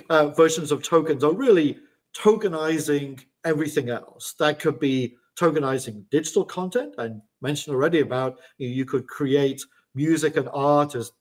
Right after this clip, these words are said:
digital tokens and transact those. You can also tokenize real physical assets, things like, um, real estate, commercial real estate. You could tokenize carbon credits. You could tokenize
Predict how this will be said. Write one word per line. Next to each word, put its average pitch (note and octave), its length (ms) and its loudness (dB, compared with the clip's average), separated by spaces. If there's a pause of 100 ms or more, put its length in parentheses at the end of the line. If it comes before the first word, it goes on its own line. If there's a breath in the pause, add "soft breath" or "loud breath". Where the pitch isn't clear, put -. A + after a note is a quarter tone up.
(160)
digital D3 440 -2
tokens D3 800 -2 (260)
and B2+ 140 -6
transact C3 580 -6
those. C3 340 -2 (460)
You F#3 160 -4
can G3 160 4
also G3 280 2
tokenize E3+ 720 -4 (220)
real D3 600 4 (260)
physical D3 680 0
assets, A#2+ 640 -10
things D3+ 280 -6
like, C3 360 0 (720)
um, B2+ 360 -6 (260)
real F#3 240 4
estate, - 340 -4
commercial D#3 400 -2
real F3 160 2
estate. B2+ 360 -2 (280 soft breath)
You D#3 100 -4
could D3+ 160 -4
tokenize D#3 540 -4
carbon F3+ 400 -6
credits. A#2 480 -8 (280)
You E3 100 -8
could E3 220 -2
tokenize F#3+ 580 -2